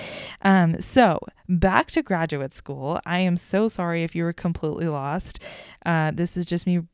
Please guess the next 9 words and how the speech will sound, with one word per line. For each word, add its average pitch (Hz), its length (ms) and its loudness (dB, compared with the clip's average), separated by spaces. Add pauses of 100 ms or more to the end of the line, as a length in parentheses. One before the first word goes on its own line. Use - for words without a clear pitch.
(120)
kind 160 200 -4
of 160 120 -4
<laughs> 156 60 -4
rambling 156 460 -2
about 175 440 0
my 160 180 -2
education. 151 680 -4 (560)
Um, 185 340 4
so 208 300 4